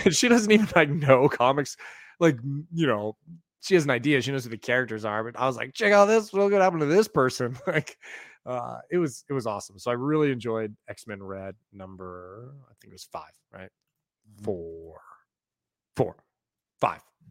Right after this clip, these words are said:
Speaker 1: X-Men Red five. But, um, yeah. And then I do wanna give a kinda a shout out as well to what you were talking about, the Massive Verse. So, like, I've been reading the Massive Verse from Jump. Like, I collect,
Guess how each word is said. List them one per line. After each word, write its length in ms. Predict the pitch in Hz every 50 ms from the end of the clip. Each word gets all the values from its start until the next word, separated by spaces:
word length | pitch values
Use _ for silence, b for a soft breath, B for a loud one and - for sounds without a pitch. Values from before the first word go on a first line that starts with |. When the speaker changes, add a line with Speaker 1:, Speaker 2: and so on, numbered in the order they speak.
| _ _ -
Speaker 1:
X-Men 240 | 127 - 131 120
Red 160 | 113 104 90 -
five. 180 | 107 87 - _ _ b b b b b b b b b b b
But, 140 | - 117 113
um, 300 | 120 117 113 113 120 143
yeah. 160 | 208 208 135 - - _ _ b b b b b b
And 120 | - 160
then 80 | 175 214
I 60 | 233
do 160 | 220 185 240
wanna 160 | 233 226 214 196
give 160 | 175 196 175
a 60 | 165
kinda 280 | - 175 175 170 151 123
a 20 | 127
shout 340 | 120 - - 156 156 160 156
out 120 | 147 139
as 140 | 123 110 101
well 240 | 113 131 139 135 123
to 400 | 113 - 120 113 110 110 110 - _ _ _ _ _ _ _ _ _ _ _ _ _ _ _ _ _ _ _ - -
what 160 | 123 135 123
you 80 | 120 120
were 80 | 120
talking 260 | - 123 120 120 - 123
about, 360 | 110 107 98 92 90 101 104
the 60 | 107
Massive 400 | 107 107 101 107 107 - 120 101
Verse. 260 | 90 95 87 90 -
So, 100 | - 120
like, 160 | 123 131 135 139
I've 180 | 147 185 185
been 200 | 180 240 226 202
reading 280 | 165 175 185 185 175 160
the 80 | 139
Massive 360 | 131 131 131 131 123 - 123 104
Verse 200 | 113 110 101 -
from 240 | - - 98 92
Jump. 380 | 90 90 101 113 104 87 82 -
Like, 140 | 92 90 -
I 80 | 104
collect, 360 | 98 - 120 117 110 95 _